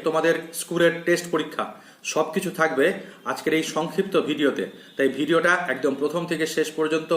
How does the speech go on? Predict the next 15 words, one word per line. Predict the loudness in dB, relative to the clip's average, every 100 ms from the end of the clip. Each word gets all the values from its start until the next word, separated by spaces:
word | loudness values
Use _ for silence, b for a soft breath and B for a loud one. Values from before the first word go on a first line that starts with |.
| 2
মন | 0 0
দিয়ে | 2 2
দেখো | 2 0 -2 B 0
এবং | 0 0 -2
তোমাদের | 0 4 2 2 -4 -4
সমস্ত | 0 0 0 0
বন্ধু | 0 -2 -4 -8 -14 -4
বান্ধবদের | -4 0 0 2 0 0
কাছে | 0 0 B B B
কিন্তু | -8 0 2 2 0
খবরটা | -2 0 2 2 0 -2 -4
অতি | -2 -2
দ্রুত | -2 2 2 2
পৌঁছে | 0 -2 0
দিও, | 0